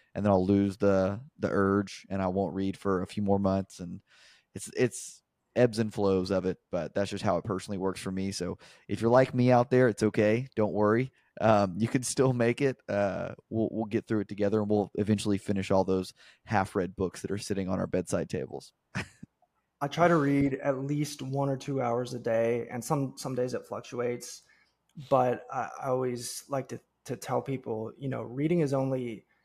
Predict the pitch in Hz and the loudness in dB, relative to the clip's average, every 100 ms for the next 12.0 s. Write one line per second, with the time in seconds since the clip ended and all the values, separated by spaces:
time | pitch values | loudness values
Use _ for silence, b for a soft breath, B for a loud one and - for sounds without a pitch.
0 | - 135 175 165 147 139 156 143 - 139 | -14 0 2 4 2 -2 -6 -8 -4 -2
1 | 135 147 131 113 117 - 123 123 117 113 | 0 2 2 2 -4 -10 -10 -10 -10 -10
2 | 131 151 139 135 131 120 - - _ - | -4 -4 -4 -6 -10 -10 -14 -16 _ -14
3 | - - 127 131 135 185 139 123 117 120 | -14 -12 -6 -2 2 2 0 0 -4 -6
4 | - _ _ 139 131 143 123 113 117 117 | -20 _ _ -8 -2 -2 0 -4 -6 -4
5 | 104 110 _ 127 123 - 147 156 170 180 | -4 -6 _ -4 -4 -4 -2 2 2 2
6 | 139 143 147 139 131 131 127 123 110 - | 0 0 0 -2 -4 -6 -8 -6 -8 -8
7 | 117 107 120 113 120 135 127 120 135 131 | -12 -10 -8 -8 -6 -4 -4 -6 -12 -8
8 | 135 120 - - - - 127 120 120 123 | -4 -4 -6 -14 -14 -4 -4 -4 -4 -4
9 | - 120 123 107 107 135 170 190 b b | -4 -8 -12 -10 -6 -2 -2 -4 b b
10 | b - 135 123 123 123 131 127 - 113 | b -4 -2 0 -2 -4 -2 -4 -6 -14
11 | _ - 127 135 151 156 139 131 120 - | _ -4 2 4 4 0 -4 -4 -6 -12